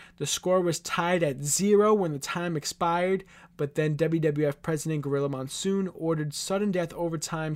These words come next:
to determine the winner, Shawn Michaels picking up that victory in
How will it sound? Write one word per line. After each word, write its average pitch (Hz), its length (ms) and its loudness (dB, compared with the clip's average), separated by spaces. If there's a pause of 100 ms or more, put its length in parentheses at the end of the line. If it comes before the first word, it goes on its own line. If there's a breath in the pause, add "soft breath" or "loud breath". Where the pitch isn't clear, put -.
to - 260 -8
determine 156 580 -6
the 127 120 -4
winner, 147 300 -4
Shawn 139 260 -4
Michaels 135 400 -6 (320 soft breath)
picking 151 340 -4
up 131 140 -6
that 131 180 -2
victory 127 500 -6
in 120 480 -12